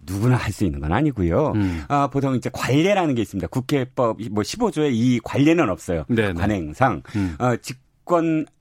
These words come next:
Speaker 1: 당, 그러니까 다수당,
Speaker 2: 네.
Speaker 1: 다수당에서
Speaker 2: 일당? 예.
Speaker 1: 일단 다수당에서, 어, 후보를 내게 돼 있는데, 여기도 또 관행상, 어, 안에서 이제 그 이, 이 내부에서 한 사람을 정하고,
Speaker 2: 음.
Speaker 1: 그다음에 본회의에서,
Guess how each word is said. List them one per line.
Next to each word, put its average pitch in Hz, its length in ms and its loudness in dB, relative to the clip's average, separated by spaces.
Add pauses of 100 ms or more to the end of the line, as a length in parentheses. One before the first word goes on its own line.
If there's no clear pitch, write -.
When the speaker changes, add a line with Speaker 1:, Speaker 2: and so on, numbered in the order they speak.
(120)
Speaker 1:
당, 107 180 -4
그러니까 120 300 -2
다수당, 151 500 -2 (140)
Speaker 2:
네. 113 80 2
Speaker 1:
다수당에서 104 520 -2
Speaker 2:
일당? 151 440 2 (160)
예. 123 60 2
Speaker 1:
일단 123 440 0
다수당에서, 95 920 -2 (300)
어, 104 60 -6
후보를 190 400 -2
내게 110 220 -2
돼 95 120 -6
있는데, 87 540 -2 (240)
여기도 160 340 -2
또 202 340 -4
관행상, 127 840 -2 (240)
어, 95 460 -2 (120)
안에서 113 640 -2 (100)
이제 90 180 -10
그 87 400 -10
이, 85 200 -10 (280)
이 78 240 -16
내부에서 139 640 0
한 220 160 -4
사람을 135 400 -2
정하고, 98 640 -6
Speaker 2:
음. 113 80 0
Speaker 1:
그다음에 101 380 -2 (180)
본회의에서, 127 880 0